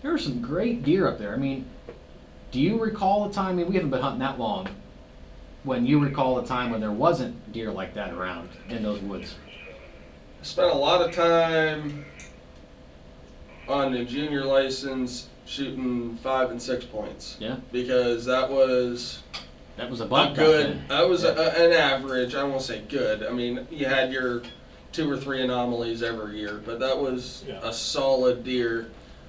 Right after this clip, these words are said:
Speaker 2: Um, but just as time's going, and I don't know, I mean, it could be, you know, I'm spending more time in the woods, I'm doing more things out there that I'm starting to see bigger deer running around.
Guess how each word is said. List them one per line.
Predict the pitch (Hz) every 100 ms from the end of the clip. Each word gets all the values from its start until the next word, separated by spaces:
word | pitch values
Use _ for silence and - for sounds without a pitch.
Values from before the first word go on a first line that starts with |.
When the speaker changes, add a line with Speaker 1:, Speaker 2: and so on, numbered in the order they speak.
| - -
Speaker 2:
Um, | 113 123 120 117 120 - - - - - - - - -
but | 135
just | 135 -
as | 123
time's | - 135 127 120
going, | 131 131 131 131
and | 135
I | 147
don't | 156 139
know, | 143 139
I |
mean, | 131
it | 131 -
could | 135 127
be, | 127 123
you | 123
know, | 117 107 107 - - - - - -
I'm |
spending | 120 123 117 117
more | 110
time | 107 113 107
in | 101
the | 101
woods, | 127 139 131 123 123
I'm | 117
doing | 131 131 131
more | 131 123
things | 123 123 123 120 120 - - - - - -
out | 123 120
there | 123 123 120
that | 113 107
I'm | 110
starting | 104 139 127 123 117
to | 110
see | - 135 127 123 113 113 - - - - - -
bigger | 139 131 123 117
deer | 123 143 160 170 - - -
running | 139 160 160
around. | 156 165 170 170 170